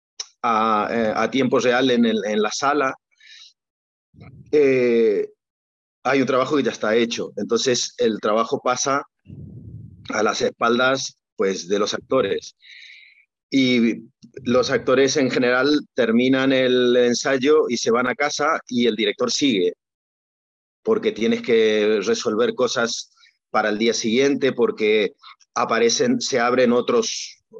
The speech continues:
eh, otros capítulos, se abre el tema de la luz, se abre el tema del vestuario, se abre el tema de la escenografía, es decir, y luego cuando estás en gira, evidentemente son los actores los que llevan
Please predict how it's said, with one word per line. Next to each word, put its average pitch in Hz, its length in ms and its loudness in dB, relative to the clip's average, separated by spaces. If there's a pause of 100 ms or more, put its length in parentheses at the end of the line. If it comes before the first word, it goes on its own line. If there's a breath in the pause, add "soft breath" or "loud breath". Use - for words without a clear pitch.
eh, 104 280 0
otros 117 320 0
capítulos, 123 560 0
se 123 100 0
abre 117 220 2
el 113 80 0
tema 110 220 0
de 104 120 0
la 107 80 0
luz, 139 300 2
se 113 80 -2
abre 104 140 0
el 98 60 -4
tema 113 200 0
del 107 100 -2
vestuario, 123 500 0
se 113 100 -6
abre 104 100 0
el 98 60 -8
tema 110 180 -2
de 107 40 -2
la 104 60 -2
escenografía, 107 540 -2
es 101 60 -4
decir, 117 340 -2 (1300 loud breath)
y 156 200 0
luego 143 460 4
cuando 123 180 0
estás 135 220 -4
en 139 120 0
gira, 139 380 -2
evidentemente 120 720 0
son 143 160 -2
los 123 140 -2
actores 123 400 0
los 117 120 -2
que 113 140 0
llevan 110 680 0